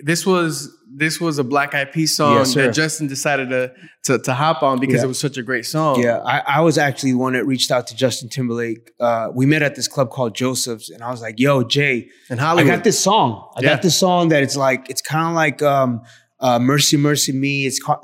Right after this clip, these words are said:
Speaker 2: kinda like What's Going On by Marvin Gaye.
Speaker 1: Yeah.
Speaker 2: It's got, like, a message." And so this is before, um, the, uh, before, uh,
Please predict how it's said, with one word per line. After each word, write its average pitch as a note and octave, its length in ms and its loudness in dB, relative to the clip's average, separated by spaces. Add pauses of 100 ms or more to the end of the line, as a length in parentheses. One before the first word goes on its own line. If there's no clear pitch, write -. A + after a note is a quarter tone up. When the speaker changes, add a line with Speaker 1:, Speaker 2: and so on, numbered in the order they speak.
Speaker 2:
kinda D3+ 220 -2
like C#3 200 0
What's C3 280 0
Going C3+ 360 -4
On B2+ 320 -6
by A#2 120 -2
Marvin A#2 400 -10
Gaye. C#3+ 300 -2
Speaker 1:
Yeah. C3 100 -2
Speaker 2:
It's C#3+ 80 0
got, D3 220 2
like, C#3 160 -6
a C3 40 -2
message." C3 540 -2 (680)
And C3 160 -2
so C3 240 4
this D3 180 0
is D#3 80 -2
before, C3+ 540 -2
um, A2 460 -6 (200)
the, C3 220 -4 (100)
uh, A2 380 -4
before, A#2+ 540 -4
uh, G#2 260 -12